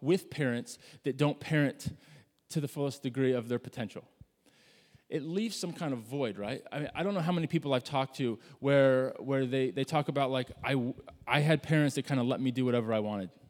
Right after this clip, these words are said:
And what is, what's usually the byproduct of that? I'm not here to beat up on parents, 'cause there can be a million different reasons for that. But even a parent that's, like, loves their kids, but just kinda lets the kids do whatever they want,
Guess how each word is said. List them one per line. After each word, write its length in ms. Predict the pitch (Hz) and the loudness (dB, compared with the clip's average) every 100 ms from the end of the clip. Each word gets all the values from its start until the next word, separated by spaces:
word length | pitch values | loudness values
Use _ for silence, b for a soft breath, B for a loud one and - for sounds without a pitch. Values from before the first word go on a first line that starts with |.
| _ b b b b b b b b | _ b b b b b b b b
And 200 | 139 143 - | -4 -4 -2
what 180 | 165 | 0
is, 140 | 254 180 | 0 0
what's 240 | 190 233 | 0 0
usually 280 | 208 185 185 | -2 -2 -2
the 100 | 147 | -2
byproduct 600 | 131 135 131 131 101 - | -2 -2 -2 -4 -4 -8
of 100 | 98 | -12
that? 200 | 95 - - | -12 -12 -14
I'm 80 | 127 | -10
not 80 | 131 | -4
here 120 | 135 | -4
to 80 | 113 107 - - | -4 -8 -20 -8
beat 140 | 127 | -4
up 100 | 117 | -4
on 100 | 113 | -6
parents, 380 | 104 117 98 - | -8 -10 -10 -12
'cause 140 | - 117 | -12 -8
there 100 | 113 | -6
can 100 | 117 | -2
be 100 | 107 | -2
a 40 | |
million 380 | 110 131 143 135 | 0 0 0 0
different 200 | 117 107 | -2 -6
reasons 260 | 107 101 - | -8 -8 -12
for 120 | 104 | -10
that. 180 | 95 - B B - | -10 -12 B B -2
But 120 | 165 | 0
even 200 | 226 254 | 2 0
a 40 | |
parent 320 | - 202 196 | 0 0 0
that's, 120 | 156 - | -2 -2
like, 160 | 147 - | -2 2
loves 260 | 147 151 | 4 4
their 120 | 156 | 2
kids, 280 | 139 165 123 | 0 0 0
but 140 | 107 104 | -2 -4
just 120 | 131 | -2
kinda 160 | 147 | 0
lets 180 | 135 131 | 0 -2
the 80 | 139 | -4
kids 200 | - 113 | -6 -4
do 100 | 127 | 0
whatever 240 | 123 123 | 2 2
they 80 | 117 | 2
want, 260 | 113 110 | 2 0